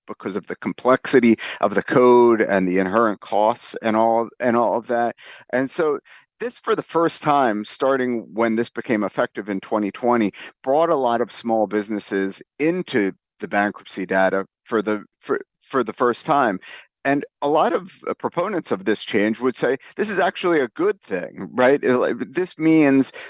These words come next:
that more small businesses are availing themselves of, uh, of, of this new structure to try and survive. Not, n-, not, uh, uh,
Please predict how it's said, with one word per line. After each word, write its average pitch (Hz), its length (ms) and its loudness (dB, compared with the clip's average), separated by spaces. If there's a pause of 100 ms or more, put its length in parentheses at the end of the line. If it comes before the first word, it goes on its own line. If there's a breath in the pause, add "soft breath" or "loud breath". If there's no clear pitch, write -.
(140 loud breath)
that 113 160 0
more 131 300 2
small 135 340 0
businesses 107 800 -2 (100)
are 101 180 2
availing 120 580 0
themselves 107 800 -2 (400 loud breath)
of, 101 400 2 (240)
uh, 98 380 2 (200)
of, 113 240 -2
of 110 180 -2
this 104 220 -2
new 110 180 -2
structure 107 680 -2 (220 soft breath)
to 160 80 -2
try 165 240 0
and 143 140 -2
survive. 117 800 -2 (220)
Not, 139 340 2 (180)
n-, 131 200 -2
not, 135 640 0
uh, 107 420 2 (560 loud breath)
uh, 98 440 0